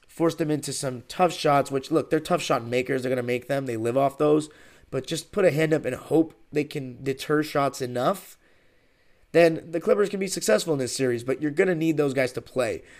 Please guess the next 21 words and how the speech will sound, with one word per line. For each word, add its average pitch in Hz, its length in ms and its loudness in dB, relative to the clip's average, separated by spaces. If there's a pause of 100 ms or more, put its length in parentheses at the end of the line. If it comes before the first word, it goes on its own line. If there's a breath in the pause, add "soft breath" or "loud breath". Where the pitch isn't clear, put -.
So 127 480 6 (340 soft breath)
three 208 340 0
guard 185 300 8
lineups, 180 640 2 (480)
I 151 100 2
mean, 147 220 -2
you 156 100 -2
really 170 260 10
can't 151 280 -2
do 147 100 2
much 139 280 0
of 123 60 -4
them. 107 200 -10 (360 soft breath)
The 160 140 0
only 190 320 6
exception, 170 480 2
I'd 160 160 4
say, 156 240 2
is, 135 200 -4
like, 127 200 -2
Russ, 135 580 2